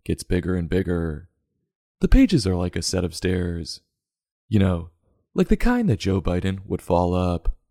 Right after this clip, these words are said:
But on each page, there's a bird exposed. Who's exposed? Just the birds. Don't worry, this is family friendly. Let's get on with it, shall we? Quote,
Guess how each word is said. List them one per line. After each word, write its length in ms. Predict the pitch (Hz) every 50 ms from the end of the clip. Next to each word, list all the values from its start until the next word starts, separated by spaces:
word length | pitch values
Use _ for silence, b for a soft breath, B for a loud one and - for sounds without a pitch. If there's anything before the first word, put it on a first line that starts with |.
| _ _ _ _ _ _ _ _ _ _ _ _ _ _ _ _ _ _ _ _ _ - -
But 100 | 190 196
on 100 | 202 196
each 240 | 240 254 - - -
page, 420 | 208 196 196 202 202 - - - _ _ _ _ _ _ _ -
there's 260 | - 285 277 254 147
a 60 | 127
bird 260 | - - 90 92 90
exposed. 800 | 92 - - - - 95 95 92 92 90 87 85 80 - - - _ _ _ _ _ _ _ _ _ _ _ _ _ _ -
Who's 300 | 139 143 156 185 185 -
exposed? 640 | 240 - - - 254 240 240 247 262 254 - - - _ _ _ _ _ _ _ _ _ _ _ _ _ _ _ _ _
Just 260 | - - 302 294 - -
the 100 | - 107
birds. 640 | - 110 110 107 101 98 95 92 82 - - - - _ _ _ _ _ _ _ _ _ _ _
Don't 240 | - 110 110 101 -
worry, 480 | - 98 98 95 92 90 85 82 82 - _ _ _ _ _ _ _ _ _
this 240 | - 285 311 269 -
is 140 | 139 104 -
family 400 | - - 95 98 98 98 101 101
friendly. 840 | 98 - 90 95 92 92 92 92 92 90 87 85 82 80 85 - - _ _ _ _ _ _ _ _ _ _ _ _ _ _ _ _ _ _ _ _ _ -
Let's 240 | 110 117 113 - -
get 140 | - 90
on 180 | 92 92 92 87
with 140 | 87 87 -
it, 100 | 82 -
shall 260 | - - 92 92 92
we? 240 | 98 110 110 107 104 _ _ _ _ _ _ _ _ _ _ _ _ _ _ _ _ -
Quote, 320 | - 104 98 98 - -